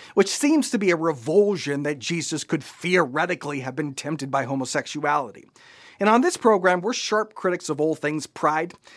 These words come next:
and the condemnation of homosexual activity is, I think, especially warranted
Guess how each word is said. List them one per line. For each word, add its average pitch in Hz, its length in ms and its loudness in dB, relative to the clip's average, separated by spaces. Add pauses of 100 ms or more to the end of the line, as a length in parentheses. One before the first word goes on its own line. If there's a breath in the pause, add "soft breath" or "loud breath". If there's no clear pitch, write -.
(100)
and 151 100 -10
the 147 60 -10
condemnation 196 760 2
of 135 100 -4
homosexual 151 580 -2
activity 135 560 -8
is, 160 440 2
I 151 100 -2
think, 170 460 -4
especially 180 600 0
warranted 143 520 -2